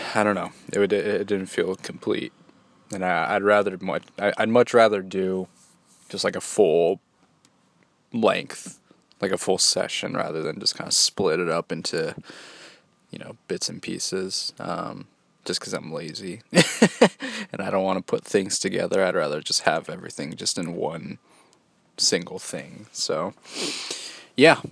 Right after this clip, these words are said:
Um, I have two consecutive weekends of just kinda where it feels like I don't have anything urgent going on, which is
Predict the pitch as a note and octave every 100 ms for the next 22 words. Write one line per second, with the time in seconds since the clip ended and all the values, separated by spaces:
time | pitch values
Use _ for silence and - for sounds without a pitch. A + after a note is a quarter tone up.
0 | - - - - G#2+ G#2+ G#2+ G#2 G2 F#2+
1 | F#2 _ _ _ _ _ _ _ _ -
2 | _ _ _ _ - _ _ _ _ _
3 | _ _ - G#2+ G2 G#2 G2+ G2 F#2+ -
4 | - - - _ _ _ _ _ _ _
5 | _ _ _ _ - D3+ F#3+ F#3 D3+ -
6 | C3+ D3 B2+ G2 G2 - G#2+ F#2 F2+ F2
7 | F2 F2+ - G2+ F#2+ F#2 F2 - _ _
8 | _ _ _ _ _ _ _ _ _ _
9 | A2 G2+ G2 - - G#2 G2+ G2 F#2+ -
10 | - G2+ G2 F#2+ F#2+ F#2+ - G2 F#2 -
11 | G2 G2 - G2+ G2 F#2+ F#2+ F#2 F#2+ F#2+
12 | G2+ F#2 G2 - - G2 A2 G#2 - G2+
13 | - -